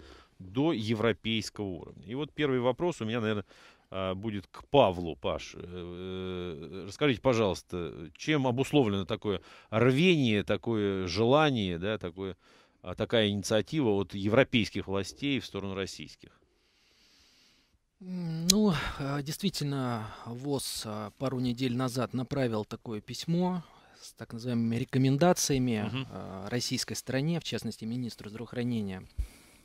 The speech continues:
Speaker 2: а, Веронике Скворцовой, где он, в общем, считает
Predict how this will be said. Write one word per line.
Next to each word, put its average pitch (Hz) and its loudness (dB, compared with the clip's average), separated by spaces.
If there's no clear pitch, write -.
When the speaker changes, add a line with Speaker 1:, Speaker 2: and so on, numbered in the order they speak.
Speaker 2:
а, 120 -2
Веронике 123 0
Скворцовой, 160 2
где 156 0
он, 202 8
в 170 6
общем, 151 0
считает 165 4